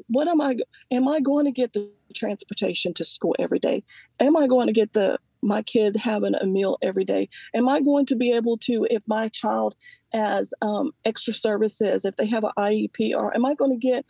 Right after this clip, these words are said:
the physical therapy that I get at school? Will this be encompassing of this, uh, voucher program? And if it,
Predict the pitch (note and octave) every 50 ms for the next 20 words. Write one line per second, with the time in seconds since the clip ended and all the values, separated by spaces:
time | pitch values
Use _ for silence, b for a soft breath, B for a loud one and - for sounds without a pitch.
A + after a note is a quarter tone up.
0 | b b b b b - G3+ - C4 A#3 - - - G#3 - A3 G#3+ G#3 G#3 G#3+
1 | - G#3+ G#3 - G3 F#3 F#3+ F#3+ G#3+ G3+ G3+ G3+ F#3+ F#3+ - - F#3+ - - -
2 | - G#3+ G3+ F#3+ G#3 - b b b b b b G#3+ A3 C#4 D#4+ F#4+ F#4+ - D4+
3 | - - - C#4 C4+ B3 B3 - - - C#4 D#4 D#4 E4 C#4+ A#3 - - F#3+ F#3
4 | F#3 F3 - - - B3 C4+ D4 C4+ A#3+ A3 G#3+ - - G#3+ A#3 A#3+ A#3 - -
5 | - _ _ _ _ - - A3+ G#3 - - G3 A3 A3+ - F#4+ G4 - - B3
6 | G#3 - - - E4 A4 A4 E4 - B3 G#3+ - - - - B B B B B
7 | B B B - C4 C4+ C4+ C4+ - - C#4 C#4 - - C#4 B3+